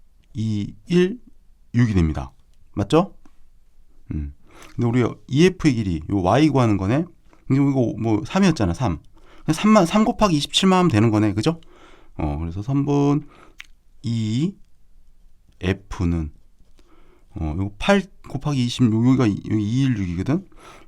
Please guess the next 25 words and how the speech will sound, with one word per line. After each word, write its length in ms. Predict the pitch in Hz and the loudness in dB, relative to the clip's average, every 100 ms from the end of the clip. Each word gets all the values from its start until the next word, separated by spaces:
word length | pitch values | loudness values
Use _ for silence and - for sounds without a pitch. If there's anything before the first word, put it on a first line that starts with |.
| - 117 | -16 -2
이, 140 | 139 | 2
일, 160 | 165 165 | 6 8
육을 200 | 151 143 | 6 4
또 120 | 139 | 2
뭐 120 | 104 | 2
오 200 | 107 131 | 4 2
대 120 | 135 | 2
삼으로 360 | 131 151 143 123 | 0 0 2 2
나눠 220 | 92 110 | 2 0
갖는 280 | 104 98 110 | 2 2 2
식으로 260 | - 101 120 | -2 -4 -2
하는 160 | 139 | 0
거잖아. 320 | 113 82 71 - | -2 -4 -8 -14
그죠? 220 | - 113 - | -10 -8 -8
어, 80 | 82 - | -10 -2
괜히 180 | 98 | -2
이렇게 180 | 98 104 | -2 -4
여기 280 | 92 95 107 - - - - - | -4 -2 -4 -8 -20 -20 -16 -4
그냥 200 | 101 - | -4 -4
삼 220 | - 190 | 0 2
곱하기 380 | 196 - 156 120 | 2 0 -2 -2
이십칠만 460 | 120 - 139 139 | -4 -4 2 2
해도 140 | 143 - | 2 0
되는 280 | 104 113 104 | 2 4 4
거였어. 640 | 92 - 87 95 175 | 0 -2 0 4 4